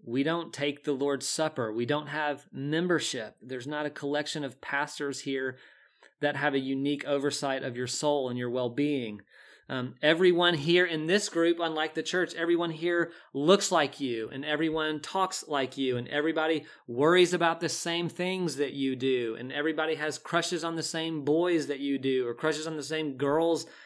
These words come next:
that you do. And that's not the case in the church. You've got old people and you've got young people. You've got dying people and you've got newborns. You've got faithful people and you've got faithless people.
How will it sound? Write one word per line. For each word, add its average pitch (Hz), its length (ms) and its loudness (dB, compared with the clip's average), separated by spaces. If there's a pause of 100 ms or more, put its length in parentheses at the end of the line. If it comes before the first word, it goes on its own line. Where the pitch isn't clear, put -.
(160)
that 143 180 -4
you 143 180 -2
do. 131 200 2
And 135 120 -4
that's 180 220 4
not 190 200 2
the 175 60 -6
case 175 360 -2
in 160 120 -4
the 143 80 -2
church. - 580 -6 (840)
You've 151 180 0
got 151 360 4
old 165 320 4
people 151 340 -2
and 127 120 -4
you've 131 120 -6
got 147 260 -2
young 151 200 0
people. 117 360 -8
You've 127 200 -6
got 123 340 -6
dying 160 380 2
people 175 420 -2
and 147 100 -4
you've 143 120 -6
got 156 240 0
newborns. 135 680 -2
You've 139 120 -6
got 139 260 -2
faithful 160 540 -6
people 196 420 -6
and 156 100 -10
you've 147 140 -8
got 160 220 -6 (100)
faithless 165 400 -2
people. - 480 -10